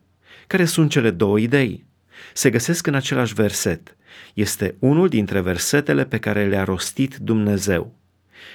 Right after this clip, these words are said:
Știi tu care este acest verset? Versetul acesta se găsește în cartea Geneza. Geneza, capitolul doi, versetul douăzeci și patru, spune simplu:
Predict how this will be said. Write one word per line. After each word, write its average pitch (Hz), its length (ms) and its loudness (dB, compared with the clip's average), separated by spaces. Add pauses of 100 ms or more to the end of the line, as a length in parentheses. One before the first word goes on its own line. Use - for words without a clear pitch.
Știi - 260 -2
tu 165 140 -2
care 113 220 0
este 120 400 0
acest 98 420 -4
verset? 135 600 -2 (840)
Versetul 190 440 0
acesta 143 380 0
se 127 140 0
găsește 104 440 0
în 98 120 -2
cartea 127 360 -2
Geneza. 92 760 0
Geneza, 113 380 0
capitolul 95 580 0
doi, 110 240 2
versetul 110 480 0
douăzeci 104 340 2
și 101 120 -4
patru, 131 360 -4
spune 117 340 0
simplu: 92 540 -4